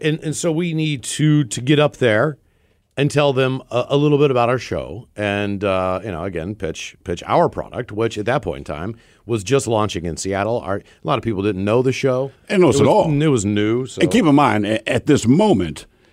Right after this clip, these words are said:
Speaker 2: you know, our salespeople, they've done all the blah, blah, blah talk, right? You know what I mean? All the, the technical stuff, all the fruity,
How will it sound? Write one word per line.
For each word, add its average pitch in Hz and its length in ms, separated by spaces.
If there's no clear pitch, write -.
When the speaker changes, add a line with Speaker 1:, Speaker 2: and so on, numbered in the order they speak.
Speaker 2:
you 147 120
know, 143 80
our 123 100
salespeople, 123 720
they've 135 240
done 117 240
all 95 200
the 78 200
blah, 104 300
blah, 107 220
blah 104 280
talk, 92 400
right? 92 180
You 107 100
know 104 80
what 95 60
I 98 40
mean? 101 120
All 123 160
the, 113 140
the 151 100
technical 147 560
stuff, 143 400
all 143 160
the 127 80
fruity, 127 500